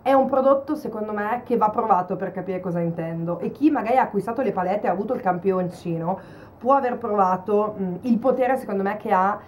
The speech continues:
eh, di rendere i capelli bellissimi in un secondo. Veramente, ragazze, anche il giorno dopo il lavaggio,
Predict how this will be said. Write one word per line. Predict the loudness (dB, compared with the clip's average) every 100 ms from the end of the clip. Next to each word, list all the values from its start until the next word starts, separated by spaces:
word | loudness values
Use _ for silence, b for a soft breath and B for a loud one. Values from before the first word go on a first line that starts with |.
| B B -6
eh, | -4 -4
di | -4 -6 -4 -4 0
rendere | 2 4 2 2 2
i |
capelli | 0 0 0 0 -2
bellissimi | -2 0 0 -2 -6 -8 -6 -6 -2
in | -2
un | -2
secondo. | -6 -4 -2 -2 -2 -2
Veramente, | 0 0 0 -2
ragazze, | -2 -4 -6 -4
anche | 0 0 0
il | -2 -2 -4
giorno | -2 -2 0
dopo | 2 2 2
il |
lavaggio, | 4 4 4 2 -2 -2 -2